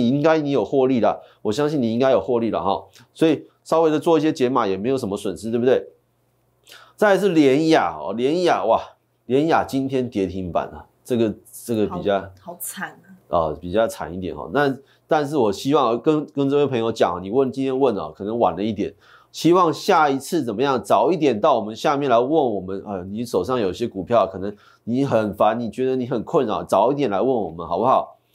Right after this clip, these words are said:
Speaker 1: 这个盘整区在哪里？这边帮大家画出来了，盘整区在上面啊，盘整了五个月左右。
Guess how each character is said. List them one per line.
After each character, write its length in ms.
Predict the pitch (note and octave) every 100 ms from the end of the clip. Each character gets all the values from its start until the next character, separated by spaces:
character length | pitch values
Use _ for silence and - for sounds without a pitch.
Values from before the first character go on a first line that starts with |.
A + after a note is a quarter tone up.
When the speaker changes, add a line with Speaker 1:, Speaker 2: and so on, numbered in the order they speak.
| _ _ _ _ _ _ _ -
Speaker 1:
这 120 | G#3+
个 100 | G#3
盘 200 | D#3+ E3+
整 140 | F#3
区 200 | C3 E3+
在 120 | F3+
哪 180 | E3 C#3
里？ 160 | D3 B2
这 120 | C#3
边 120 | D#3+
帮 100 | E3
大 60 | D#3+
家 140 | D#3+
画 180 | D#3 E3
出 140 | C#3
来 120 | D#3 A#2+
了， 80 |
盘 200 | A#2 C#3
整 120 | E3+ C#3
区 120 | D3+
在 120 | D#3+
上 340 | D#3+ - F#3+ C#3
面 260 | D3 C#3
啊， 220 | G2+ D#2+ - _ _ _
盘 280 | - A#2 C#3+
整 120 | C3
了 100 | G#2
五 140 | F2+ F2+
个 120 | G2
月 160 | A#2
左 200 | G2+ D2
右。 180 | F2 E2